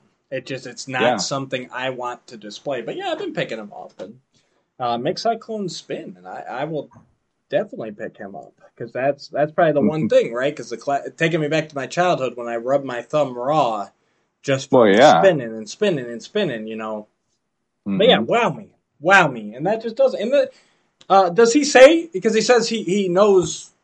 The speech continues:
Speaker 1: why he's attracted to
Speaker 2: He,
Speaker 1: these?
Speaker 2: he, he actually did not say why. I, I think
Speaker 1: Well,
Speaker 2: it's,
Speaker 1: Reach,
Speaker 2: uh, you know,
Speaker 1: maybe
Speaker 2: once
Speaker 1: he wants us to answer first.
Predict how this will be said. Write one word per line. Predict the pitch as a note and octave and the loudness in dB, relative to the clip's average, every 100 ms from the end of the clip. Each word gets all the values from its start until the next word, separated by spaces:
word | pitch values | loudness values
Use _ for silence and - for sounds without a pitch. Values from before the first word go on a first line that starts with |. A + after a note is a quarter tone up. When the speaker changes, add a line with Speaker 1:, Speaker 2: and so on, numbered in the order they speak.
| _ | _
Speaker 1:
why | D3 D3 F#3 A3 | -8 0 2 4
he's | F#3+ D3+ | 2 0
attracted | C3+ D3 C3 - | -2 -2 -2 4
to | E3+ | 8
Speaker 2:
He, | E3+ D#3 | 10 10
Speaker 1:
these? | - - - | 8 0 -2
Speaker 2:
he, | B2+ D3 D3+ C#3+ C3 | 6 10 10 10 8
he | C#3 D3 | 8 10
actually | C#3 C3+ - D#3+ C3 | 10 6 4 2 2
did | C3 | 2
not | B2 B2+ A2 | 0 0 -2
say | - A#2+ | -2 -2
why. | G#2 G#2 G#2 A#2 C3 C3+ | -2 0 2 2 0 -2
I, | A2+ A#2+ A#2+ A#2+ | -2 -2 -2 -6
I | |
think | - B2 A2 | -8 -6 2
Speaker 1:
Well, | G#3 | 4
Speaker 2:
it's, | A3 | 6
Speaker 1:
Reach, | E3+ | 6
Speaker 2:
uh, | G#2+ G#2+ - | 4 2 -2
you | A#2 | -2
know, | G3 | 4
Speaker 1:
maybe | A#3+ | 6
Speaker 2:
once | D4 A3+ | 6 6
Speaker 1:
he | |
wants | A3 G3+ G3+ | 4 2 2
us | F3+ | 2
to | - | 2
answer | D#3 C#3+ C#3 A#2+ | 0 -2 -6 -8
first. | - G#2 - - - | -10 -12 -10 -12 -12